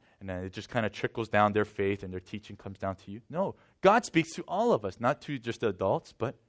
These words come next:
to kids, to youth students, to children. You're important. But secondly, we as s-, children, to our parents, we have a role in the family too.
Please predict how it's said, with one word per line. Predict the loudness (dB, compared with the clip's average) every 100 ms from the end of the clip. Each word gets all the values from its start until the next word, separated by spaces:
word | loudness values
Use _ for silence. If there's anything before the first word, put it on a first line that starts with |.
| _ _
to | -14
kids, | -4 -2 -2 -4 -18 _ _ _ _ -8
to | -4 -2 -2 -6
youth | -10 -10
students, | -6 -6 -6 -10
to | -16
children. | -2 0 0 -2 -8 _ _ _ _ _ _ _ _ _
You're | 0
important. | 0 2 2 2 -6 -2
But | -4 6
secondly, | 6 6 0 0 -4 -10 _ _ _ _ _ _ _ _ _ _ -4
we | 2
as | 2 2 -8 _ _ _ _
s-, | -20 -20 _ _ _ -8
children, | 4 6 6 2 0 -2 -12 _ _ _ _ -20 _
to | -4
our | -4
parents, | 2 4 4 2 -2
we | 2 8
have | 10
a | 12
role | 12 12 12 12
in | 6
the | 0
family | 2 4 6 4 0
too. | -12 -8 -8